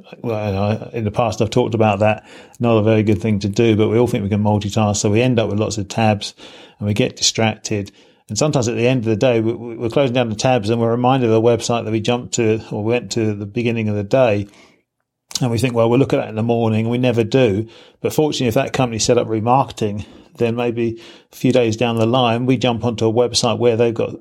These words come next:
um, where one of those websites is part of the Google Display Network. And bang, there's, there's the advert. We jump back to that website 'cause we click on the ad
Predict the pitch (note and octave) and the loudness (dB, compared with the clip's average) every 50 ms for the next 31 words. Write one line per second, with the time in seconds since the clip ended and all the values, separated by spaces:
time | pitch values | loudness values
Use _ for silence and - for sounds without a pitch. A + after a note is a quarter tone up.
0 | - - - A2+ A2 G#2+ G#2 G2+ G2+ - - - _ _ - - - B2+ A#2+ A2+ | -12 -8 -6 -4 -4 -4 -6 -8 -12 -16 -20 -20 _ _ -20 -10 -6 -2 -2 0
1 | A2 A#2 B2+ A#2+ A#2 A2+ G#2 A2 B2+ A#2+ A#2+ - A#2+ A#2 A2+ - - G#2+ - - | 0 0 0 0 0 0 2 2 0 0 -2 -2 -4 -6 -4 -6 -8 -10 -10 -10
2 | - - C#3 C3+ B2 G#2+ - A2+ G#2+ A2 A2 G#2+ A2 B2 A#2+ A2+ A2 A2+ A2 G#2 | -6 -2 -2 -2 -2 -2 -4 -4 -2 -2 -2 -2 0 0 0 0 0 -2 -2 -4
3 | G#2+ - - B2 A2+ G#2+ G#2+ B2+ D3 - - A#2 G#2 A#2 C3 - - - - - | -6 -4 -4 -2 -2 -2 -2 -2 -4 -4 -2 -2 -2 -4 -4 -6 -12 -20 -20 -20
4 | - _ _ _ _ - B2+ A#2 A2 A2 C#3+ D#3+ D#3 B2 G#2+ G2+ A2 A#2+ A#2 A2 | -20 _ _ _ _ -10 -10 -6 -2 -2 0 0 0 0 -2 0 0 2 0 0
5 | A2 - - A#2+ B2 B2+ A#2 G2+ A2+ A2+ A#2+ C#3+ D3+ C#3 - F#2+ G2+ A2 B2 - | -2 -2 0 2 2 2 2 2 2 2 2 2 2 0 0 0 2 2 2 0
6 | - - - - - C3 B2+ A#2 A2+ C3 B2 A#2+ A#2+ G#2+ B2 B2 - - - - | -2 -6 -16 -6 -2 0 0 0 2 0 0 -2 0 0 0 0 0 -4 -4 -4
7 | G#2+ G2+ G2+ A2+ B2 G2+ - - - - F#2+ F#2+ A2 A2+ - - - G#2+ G#2+ G2+ | -4 -2 2 2 2 2 2 0 -4 -4 -4 -4 -6 -6 -8 -10 -6 -6 -4 -2
8 | - B2 A2+ - - A2 A2+ A#2 A#2 A#2 A#2 G#2 G#2+ A2+ | -2 -2 -2 -2 -4 -6 -4 -4 -4 -2 0 0 0 -2